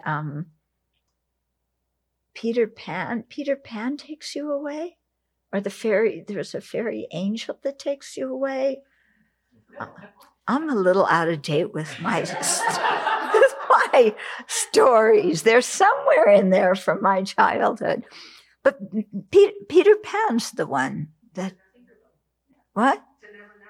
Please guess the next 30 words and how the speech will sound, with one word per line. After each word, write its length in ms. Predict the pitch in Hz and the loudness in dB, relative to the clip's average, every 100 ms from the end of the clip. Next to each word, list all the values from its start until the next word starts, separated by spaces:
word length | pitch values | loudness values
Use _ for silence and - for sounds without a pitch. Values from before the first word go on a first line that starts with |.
| _ _ _ | _ _ _
Yeah, 220 | 247 285 202 | 2 4 2
Peter 340 | - 285 285 | 0 -2 -2
Pan, 600 | - 285 175 175 185 214 | -4 -2 2 0 -2 -6
not 320 | 180 226 214 - 185 117 | 0 2 2 -2 -12 -10
the, 120 | - 190 | -4 -4
the, 580 | - 165 190 214 208 - - - _ - | -4 -12 -4 -2 -2 -4 -20 -20 _ -10
the 80 | |
guardian 540 | 208 233 254 269 202 202 | -4 2 2 2 -2 -2
fairy. 360 | - 190 196 | 0 2 2
That's 340 | 175 180 190 - | 0 0 0 -2
when 160 | 196 | -4
you 300 | 180 165 156 151 | -2 -4 -6 -8
have 240 | 170 170 | -10 -8
your 120 | 170 151 | -8 -8
teeth. 360 | - 160 151 - | -6 -8 -8 -10
You, 160 | 165 151 - - - - - - | -10 -10 -12 -16 -20 -20 -20 -2
you, 100 | 190 | 4
when 120 | 226 | 4
you 220 | - 240 - | 4 0 4
miss, 340 | 262 - - - | 4 2 -10 0
yeah, 320 | 453 - 294 - - - - 196 | 2 4 2 -4 -14 -20 -14 2
when 200 | 587 247 | 4 6
you 140 | 254 | 6
lose 280 | 233 220 - | 6 6 4
your 120 | 175 | 0
teeth, 300 | - 160 180 | 0 -6 -2
that's 320 | 190 240 - | 0 0 -2
when 180 | - 190 | -6 -4
the 100 | 180 | -4
fairy 440 | - - 165 147 | -2 2 4 2